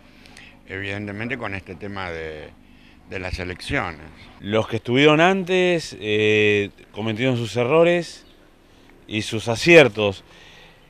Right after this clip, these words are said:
Speaker 2: Este gobierno, eh, quizás, eh, ha hecho en determinados aspectos,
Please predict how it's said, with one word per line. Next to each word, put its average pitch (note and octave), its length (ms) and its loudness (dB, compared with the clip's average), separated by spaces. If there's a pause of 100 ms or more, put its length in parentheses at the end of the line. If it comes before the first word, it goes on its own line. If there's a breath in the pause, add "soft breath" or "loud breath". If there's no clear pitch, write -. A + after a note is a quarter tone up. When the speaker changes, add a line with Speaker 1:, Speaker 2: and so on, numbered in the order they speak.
(460 soft breath)
Speaker 2:
Este C3+ 300 2
gobierno, E3+ 840 6
eh, A#2 480 2
quizás, C#3+ 640 2
eh, G#2+ 220 4
ha B2 120 8
hecho A2+ 840 4 (200)
en G#2+ 420 -4
determinados A#2+ 460 4
aspectos, C3 1000 2